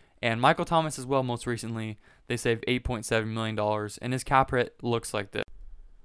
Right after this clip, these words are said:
Mike's number this year is ten point one million dollars. That's his new cap hit. And for the next three years,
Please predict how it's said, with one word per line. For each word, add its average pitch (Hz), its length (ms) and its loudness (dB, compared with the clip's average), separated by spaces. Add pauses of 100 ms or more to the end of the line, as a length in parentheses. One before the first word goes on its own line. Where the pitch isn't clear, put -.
(160)
Mike's 143 340 0
number 139 300 0
this 127 320 0
year 127 260 2 (120)
is 120 240 -2
ten 147 240 0
point 135 260 0
one 120 500 0
million 123 540 -2
dollars. 113 460 0
That's - 240 -2
his 113 100 -12
new 117 140 -4
cap 110 300 -2
hit. 113 260 -2 (420)
And 117 420 0
for 123 100 -8
the 127 80 0
next 147 220 2
three 147 240 2
years, 107 440 -2